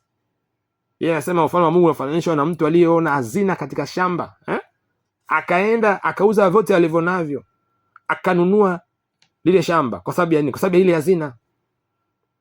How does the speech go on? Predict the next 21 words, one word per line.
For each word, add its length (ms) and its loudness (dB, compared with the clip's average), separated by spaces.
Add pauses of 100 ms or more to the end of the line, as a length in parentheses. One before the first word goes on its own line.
(180)
Na 80 -8
tafsiri 460 -2
ya, 80 4
ya, 360 4
ya 140 -2
huu 180 2
mfano, 440 0 (220)
maandiko 340 -2
yanaonyesha 280 0
kwamba 380 2 (160)
lile 220 2
shamba 300 0
ni 80 -2
nini? 180 0
Ni 80 2
ulimwengu. 580 -2 (920)
Hazina 380 -2
ni 80 0
nini? 320 -2
Ni 60 -4
kanisa 400 -6